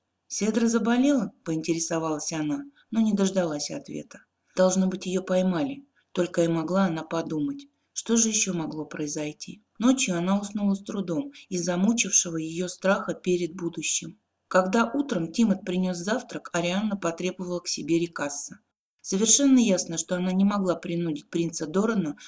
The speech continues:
уделить ей внимание, но простой синешаль не мог проигнорировать приказ законной наследницы Солнечного Копья.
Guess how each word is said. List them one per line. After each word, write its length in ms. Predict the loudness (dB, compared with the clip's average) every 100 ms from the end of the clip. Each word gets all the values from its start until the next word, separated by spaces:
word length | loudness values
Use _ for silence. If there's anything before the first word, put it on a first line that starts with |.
| -8
уделить 480 | -4 -2 0 -2 0
ей 140 | -2
внимание, 640 | 0 0 0 0 0 -2 -8 -18 -2
но 100 | 0
простой 440 | 2 2 2 0
синешаль 640 | 0 0 0 2 2 2 -2 -6 -2
не 120 | 6
мог 320 | 8 6 4 0
проигнорировать 800 | -2 -2 -2 -2 0 0 -2 -4
приказ 460 | -8 -4 -2 -2
законной 500 | -4 -6 -4 -4 -2
наследницы 760 | -4 -6 -6 -4 -4 -4 -6 -8
Солнечного 640 | -4 -2 -2 0 -2 -2
Копья. 540 | -8 -10 -12 -10 -12